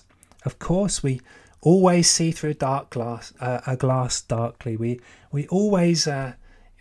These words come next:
we can always only see to an extent, um, the future that God has for us.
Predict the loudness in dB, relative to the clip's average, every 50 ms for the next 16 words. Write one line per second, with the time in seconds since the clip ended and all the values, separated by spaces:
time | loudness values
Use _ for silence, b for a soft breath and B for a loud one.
0 | -16 -16 -12 -8 -8 -8 -6 -4 -2 0 2 2 2 4 2 2 0 2 4 4
1 | 6 6 6 6 4 4 2 0 -2 -2 -2 0 -2 0 0 2 0 0 0 -2
2 | -2 0 0 0 0 -2 -6 -6 -8 -12 -12 -10 -10 -10 -10 B B B B B
3 | B B B B -10 -10 -8 -8 -8 -10 -10 -12 -14 -16 _ _ _ -10 -10 -10
4 | -10 -8 -6 -4 -4 -4 -4 -6 -6 -6 -6 -6 -4 -4 -4 -4 -4 -6 -8 -8
5 | -8 -10 -10 -12 -12 -12 -14 -16 -18 -20 -20 -20 -20